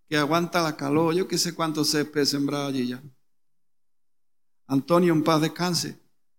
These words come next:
fue un día allí. "Esto te lo preparo". Es verdad, lo hicimos.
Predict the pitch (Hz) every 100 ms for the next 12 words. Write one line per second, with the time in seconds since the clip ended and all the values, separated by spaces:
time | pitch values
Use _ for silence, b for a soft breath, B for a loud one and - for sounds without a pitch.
0 | _ _ 151 156 156 160 151 151 165 160
1 | 160 - _ - 220 214 - 233 233 226
2 | 220 196 190 180 185 175 170 - 220 214
3 | 214 214 - - 131 123 127 170 220 180
4 | 135 123 143 151 175 180